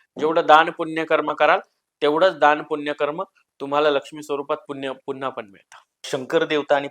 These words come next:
Speaker 2: पार्वती देवता, पार्वती माता यांचा अस एक अर्धार्ध अंग आहे, म्हणजे तर त्याची कॉन्सेप्ट काय आहे?
Speaker 1: त्यालाच अर्धनारी नटेश्वर म्हटलं गेलेलं आहे खरं तर.
Speaker 2: हम्म.
Speaker 1: कॉन्सेप्ट म्हणण्यापेक्षा शिव हे शक्तीशिवाय शव आहेत.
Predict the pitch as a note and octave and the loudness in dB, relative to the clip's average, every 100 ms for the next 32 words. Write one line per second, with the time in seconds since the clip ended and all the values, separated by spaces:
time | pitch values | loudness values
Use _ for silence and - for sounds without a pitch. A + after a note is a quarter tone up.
0 | - G2+ F#2+ F#2+ G2 G2 - - _ _ | 2 2 0 -8 -12 -12 -14 -20 _ _
1 | _ - G2+ G2+ G2+ G2 F2 - F#2 A#2+ | _ -4 -2 -2 -6 -10 -14 -16 -10 -8
2 | A#2 - D3+ - - - - C#3 C3 - | -8 -6 -4 -4 -6 -10 -10 -8 -8 -8
3 | - A2+ C3 C#3+ C#3 C3 G2+ F2+ - E2 | 0 0 0 -2 -2 -6 -8 -18 -20 _
4 | _ F#2+ F#2+ G#2 _ _ _ _ D3 D3 | _ -18 -14 -14 _ _ _ _ -6 -4
5 | C3 - - D3 C#3 B2+ - F#2+ F2 D#2+ | -6 -6 -6 -6 -4 -12 -8 -6 -6 -10
6 | - _ _ - - - _ _ - - | -18 _ _ -20 -20 -20 _ _ -18 -4
7 | C3 C#3+ F3+ - C3+ C3+ E3 D#3 D3+ D3 | -2 -2 -2 0 0 0 0 2 0 -4
8 | A#2+ D3 - D3 C3+ A2+ A#2 A2+ G#2+ G#2+ | -6 -8 -6 -6 -6 -8 -8 -8 -6 -4
9 | G#2+ G#2 G#2+ G#2+ G#2 - F#3+ - - - | -4 -6 -10 -10 -12 -8 -10 -10 -20 -10
10 | - C#3 D3 G3+ F#3+ E3 D#3 E3+ E3 - | 2 2 2 -2 -2 -2 0 -2 -2 -4
11 | G#3+ G#3+ _ _ - - G3+ A3 A3+ A3 | -4 -4 _ _ -10 -6 -2 0 -2 -4
12 | _ C#3+ D#3+ G3 G3 - E3 - G3+ F#3 | _ -2 2 2 -2 -6 -8 -8 -12 -10
13 | F3 F3 F#3 F#3 - F3 C#3+ A2 - _ | -4 0 0 -2 2 4 4 0 -4 _